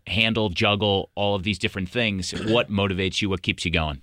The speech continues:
Speaker 2: Well, if I don't do it, no one else is going to. I don't
Speaker 1: Okay.
Speaker 2: have a team people,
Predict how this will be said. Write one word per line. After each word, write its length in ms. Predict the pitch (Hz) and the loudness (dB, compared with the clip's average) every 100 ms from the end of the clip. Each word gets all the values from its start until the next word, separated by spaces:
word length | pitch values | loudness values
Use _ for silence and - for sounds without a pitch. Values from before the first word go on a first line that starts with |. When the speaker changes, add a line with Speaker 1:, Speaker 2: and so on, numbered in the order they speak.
| - - | -8 0
Speaker 2:
Well, 120 | 151 | 2
if 120 | 151 - | 2 0
I 140 | 165 | 0
don't 180 | 190 147 | 2 2
do 140 | 135 | 2
it, 60 | 127 | 4
no 100 | 120 | 2
one 120 | 117 | 2
else 220 | 117 117 | 2 -2
is 80 | 110 | -4
going 300 | 117 110 110 | -2 -2 -4
to. 260 | - 90 101 | -8 -6 0
I 100 | 123 | 2
don't 100 | 139 | 2
Speaker 1:
Okay. 120 | 107 | 2
Speaker 2:
have 480 | 123 120 117 117 _ _ _ - | 2 2 2 -2 _ _ _ -16
a 60 | 113 | -14
team 460 | - 143 127 113 | -6 0 2 2
people, 640 | - - 135 104 98 104 | -2 -2 -2 0 -2 -2